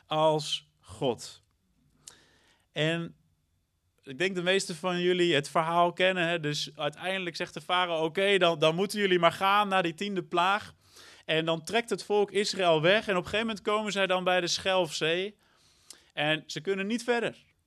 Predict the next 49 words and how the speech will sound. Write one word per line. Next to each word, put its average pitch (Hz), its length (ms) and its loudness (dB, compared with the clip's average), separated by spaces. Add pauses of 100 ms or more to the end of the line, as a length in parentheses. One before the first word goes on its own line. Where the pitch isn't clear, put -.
(800)
Maar 160 360 0
God 240 460 -6
die 180 240 -4
splijt 202 560 -2
de 175 100 -2
zee 175 260 0
doordat 143 260 -2
Mozes 175 440 -4
zijn 156 180 -4
staf 196 340 -6
erover 170 420 -2
uitspreidt. - 1300 -2 (400)
En, 165 300 -4
en 160 200 -4
het 156 120 -4
Joodse 202 340 2
volk 214 240 2
trekt 214 320 -2
er 156 120 0
door. 190 320 4
Ze 202 120 0
komen 208 320 0
aan 190 100 2
de 180 80 4
andere 196 400 0
kant. 202 520 2 (380)
En 180 120 -2
de 175 100 2
farao 233 440 2
met 208 140 -4
zijn 202 160 -4
leger 208 340 -2
komt 208 260 -4
eraan. 208 540 2
En 190 200 0
terwijl 196 340 0
zij 190 200 2
de, 170 280 -2
de, 156 200 0
de, 147 140 -6
ook 214 240 -2
er 190 100 0
doorheen 202 440 4
willen, 190 260 4
hè, 202 120 4
dan 180 180 -2
stroomt 214 520 -4
die 170 160 -6
zee 190 460 -2